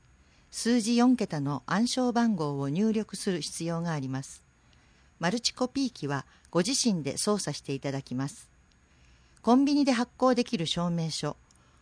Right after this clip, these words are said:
午前六時三十分から午後十一時まで。一、住民票の写し。二、印鑑登録証明書。三、戸籍証明書。四、戸籍の不評の写し。五、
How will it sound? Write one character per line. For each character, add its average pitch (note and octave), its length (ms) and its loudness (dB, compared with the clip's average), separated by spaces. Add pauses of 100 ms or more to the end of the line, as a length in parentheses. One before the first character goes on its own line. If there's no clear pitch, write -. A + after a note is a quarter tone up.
午 A3+ 160 6
前 E3+ 280 2
六 F#3+ 220 -2
時 C4 120 -4
三 C4 260 2
十 C4 140 -2
分 D#3+ 300 -6
か C#3+ 120 -6
ら B2+ 160 -4 (240)
午 G#3 120 4
後 E3 120 4
十 E3 220 0
一 G#3 200 -4
時 E3 100 -4
ま C#3 140 -2
で。 B2 200 -8 (680)
一、 - 360 -6 (280)
住 A3 220 6
民 B3+ 240 8
票 A#3 220 4
の G#3+ 140 2
写 F3 200 -4
し。 - 280 -6 (480)
二、 F#3+ 200 0 (380)
印 B3 180 6
鑑 B3+ 280 4
登 A#3+ 200 4
録 - 180 -2
証 E3 260 -2
明 D#3+ 200 -2
書。 C#3+ 260 -4 (520)
三、 F3+ 340 -2 (320)
戸 - 80 -6
籍 B3+ 300 2
証 A3+ 260 4
明 G#3 180 4
書。 - 240 -4 (680)
四、 G3+ 240 4 (280)
戸 D4 100 0
籍 C4 280 2
の B3 140 8
不 G#3+ 120 2
評 B3+ 260 4
の A#3+ 160 4
写 - 240 -4
し。 - 280 -6 (600)
五、 F3 240 2